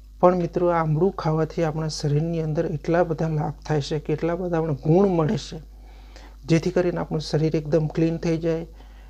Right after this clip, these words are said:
ઘણી એવી બીમારીઓ આપણા શરીરની અંદર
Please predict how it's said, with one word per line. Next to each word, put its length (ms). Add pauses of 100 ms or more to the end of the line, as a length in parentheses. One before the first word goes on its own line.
(160)
ઘણી 220
એવી 240 (580)
બીમારીઓ 480
આપણા 180
શરીરની 380
અંદર 200